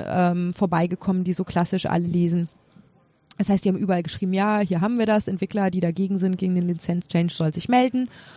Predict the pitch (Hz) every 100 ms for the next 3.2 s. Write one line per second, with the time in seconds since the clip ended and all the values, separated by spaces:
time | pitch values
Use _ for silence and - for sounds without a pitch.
0 | - - - 196 196 208 202 202 - 202
1 | - 240 294 - - 208 190 196 196 208
2 | 220 208 180 180 185 175 - - 180 214
3 | 392 -